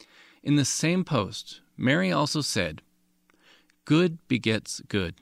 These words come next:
Never stop being a good person. Sometimes you might just be lucky enough to have it come back to you." This is something we can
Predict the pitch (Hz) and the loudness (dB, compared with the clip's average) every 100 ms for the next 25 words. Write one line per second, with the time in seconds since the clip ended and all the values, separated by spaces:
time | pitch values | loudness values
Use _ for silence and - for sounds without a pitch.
0 | _ _ _ _ _ _ 110 135 165 165 | _ _ _ _ _ _ 2 2 2 -2
1 | - 151 151 135 131 120 113 110 - 95 | -2 -2 0 2 2 0 0 -2 -4 -6
2 | 95 - 107 _ _ _ _ _ _ _ | -6 -10 -12 _ _ _ _ _ _ _
3 | _ _ - 165 165 170 170 151 - 107 | _ _ -2 0 0 0 0 -2 -4 -2
4 | 104 127 143 - 151 - 135 131 135 - | 0 0 0 -2 -4 0 0 2 0 0
5 | 101 92 85 - 98 - 127 127 131 - | -2 -2 -6 -8 -10 -2 -2 -2 -4 -2
6 | 120 104 104 - 107 107 95 - _ _ | 0 0 -2 -4 -4 -2 -2 -6 _ _
7 | _ _ _ _ _ _ _ _ _ - | _ _ _ _ _ _ _ _ _ -20
8 | - - _ 143 175 - 135 - 143 - | -20 -20 _ 2 2 -2 -6 -2 -2 0
9 | 135 113 113 120 | 0 0 0 -4